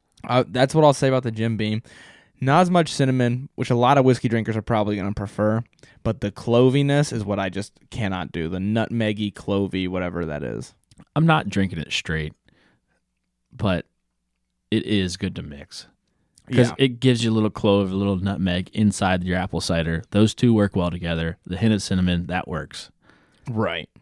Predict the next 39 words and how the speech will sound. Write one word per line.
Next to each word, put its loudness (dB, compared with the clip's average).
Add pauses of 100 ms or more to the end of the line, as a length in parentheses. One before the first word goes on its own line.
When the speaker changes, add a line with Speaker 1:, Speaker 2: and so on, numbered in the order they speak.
(160)
Speaker 2:
Yeah. -6 (360)
Speaker 1:
Yep, 0
I -4
totally -2
agree. -6 (320)
It 0 (520)
gives 4
you, 6
like, 4
with 2
the 0
apple -2
cider, -2
it -4
lets 0
you 2
taste -6
the -4
apple -10
cider. -12 (160)
Speaker 2:
What's 0
your -2
thoughts 4
on 2
the 0 (340)
other 0
drink? -8 (600)
Speaker 1:
With, 2
with 2
the -4
Jim 0
Beam 0
Speaker 2:
Yeah. 0
Speaker 1:
instead? 0 (420)
Actually, 0
I'm -4
glad 0
you 0
asked. -4